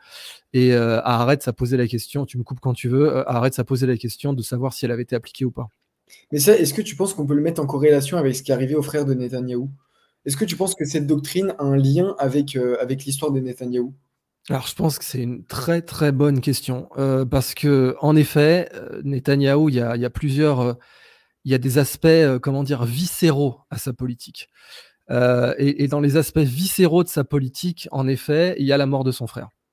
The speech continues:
Speaker 1: Donc, euh,
Speaker 2: C'est ça.
Speaker 1: Jonathan Netanyahou, euh, voilà.
Speaker 2: Et son éducation aussi. Il est éduqué
Speaker 1: Ouais.
Speaker 2: par des fascistes, fascistes convaincus. Un
Speaker 1: Mm.
Speaker 2: mussoliniste qui a fui, euh, Israël à un moment parce que, euh, il y avait trop de juifs socialistes. C'est, c'est dire à quel point on est, euh,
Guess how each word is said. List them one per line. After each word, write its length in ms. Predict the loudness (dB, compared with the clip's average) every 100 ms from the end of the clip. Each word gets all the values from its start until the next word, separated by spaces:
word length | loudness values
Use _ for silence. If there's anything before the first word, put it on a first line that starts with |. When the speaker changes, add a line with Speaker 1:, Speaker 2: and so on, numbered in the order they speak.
| -14
Speaker 1:
Donc, 360 | -8 -4 -4 -4
euh, 120 | -6 -4
Speaker 2:
C'est 60 | -4
ça. 80 | -2
Speaker 1:
Jonathan 340 | -2 -2 -2
Netanyahou, 640 | -2 0 0 0 0 0 -2
euh, 140 | -4 -4
voilà. 140 | -6 -10 _ -6
Speaker 2:
Et 40 |
son 160 | -4 0
éducation 460 | 0 2 2 2
aussi. 320 | 0 -2 -6 -12 _
Il 140 | -6 -2
est 60 |
éduqué 240 | -2 -2 -2
Speaker 1:
Ouais. 60 | 0
Speaker 2:
par 100 | -2
des 100 | -2
fascistes, 560 | -6 -4 -4 0 0 0
fascistes 460 | -2 -4 -4 -4
convaincus. 540 | -2 0 2 0 -2 -10 _ _ -4
Un 60 |
Speaker 1:
Mm. 40 | 0
Speaker 2:
mussoliniste 720 | 2 2 2 2 2 -2 -4
qui 140 | 0
a 60 | 0
fui, 320 | -2 0 4
euh, 100 | 4 2
Israël 340 | 0 4 4
à 60 | 2
un 20 |
moment 340 | 0 0 -2 -8 -20 _
parce 140 | -8 -4
que, 140 | 4
euh, 260 | 6 6 2
il 60 |
y 40 | 0
avait 120 | -2
trop 180 | -2 -2
de 80 | 0
juifs 240 | -2 -6
socialistes. 720 | -4 -2 -2 -2 -4 -10 -16 _ _ _
C'est, 180 | -2 0
c'est 180 | 0 0
dire 220 | 0 0
à 80 | 0
quel 200 | -2 -4
point 180 | -4
on 200 | -4 0
est, 160 | 2 2
euh, 240 | 2 -2